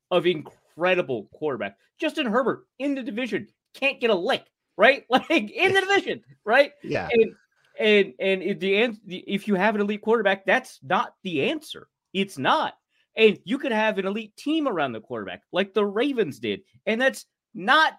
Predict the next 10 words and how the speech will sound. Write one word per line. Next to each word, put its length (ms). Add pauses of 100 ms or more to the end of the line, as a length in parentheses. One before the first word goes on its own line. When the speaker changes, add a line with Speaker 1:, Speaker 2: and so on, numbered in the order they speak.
Speaker 1:
the 180
answer. 600 (260)
Speaker 2:
No, 260 (200)
just 180
Speaker 1:
You 80
just 160
Speaker 2:
have 100
Speaker 1:
can't. 80
Speaker 2:
Patrick 280
Mahomes 520